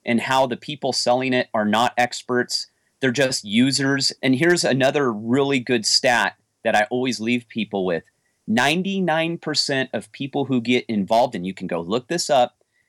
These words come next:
in M L M or network marketing schemes lose on average at least two thousand dollars.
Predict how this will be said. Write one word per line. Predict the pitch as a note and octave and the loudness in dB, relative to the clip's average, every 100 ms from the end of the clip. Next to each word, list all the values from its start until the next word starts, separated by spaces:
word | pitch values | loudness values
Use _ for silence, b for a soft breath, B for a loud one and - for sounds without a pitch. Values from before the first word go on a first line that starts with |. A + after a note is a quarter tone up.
| _ | _
in | B2 A#2 - | 0 0 2
M | C3 D#3 | 2 4
L | D#3 | 4
M | D3 C#3 C#3 C#3 | 4 4 2 -2
or | - | -2
network | A2 B2+ C#3 D3 C#3 | 0 0 0 -4 0
marketing | C#3+ C#3 B2+ A#2 | 0 0 -2 -4
schemes | - - A2 G#2+ G#2 G#2 - _ _ _ _ | -4 -6 -2 2 2 0 -2 _ _ _ _
lose | A2 C#3 C3+ B2+ B2 - - - | 2 4 6 4 2 -2 -8 -2
on | A#2+ A2 - - | 0 0 -2 -2
average | C#3+ D#3 C#3+ G#2 E2+ - - | 2 2 0 -2 -6 -10 -6
at | G#2 A2 | -6 -2
least | C3 A#2+ - | -2 -2 -2
two | - G#2+ | -4 -2
thousand | G2 F2+ F2+ | 0 -2 -2
dollars. | D#2+ A1+ G1+ - | -2 -2 -4 -12